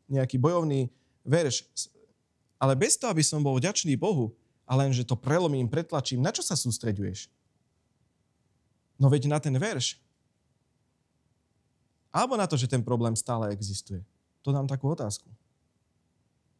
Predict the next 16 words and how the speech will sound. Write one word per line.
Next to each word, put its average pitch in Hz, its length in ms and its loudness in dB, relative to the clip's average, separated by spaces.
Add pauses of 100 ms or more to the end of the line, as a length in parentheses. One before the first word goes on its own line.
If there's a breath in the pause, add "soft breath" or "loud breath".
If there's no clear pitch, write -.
(880)
Za 131 160 2
niektoré 151 240 0
veci 160 240 0
možno 139 240 0
stačí 131 320 -4
raz 156 160 -2
poďakovať 135 400 -2
Bohu 143 240 -2
a 123 80 -2
veriť, 131 240 0
že, 120 240 -4 (1120)
že 123 160 2
sú. 170 320 0 (1500)
Namiesto 139 480 2
pretláčania 139 720 0
neba 120 320 0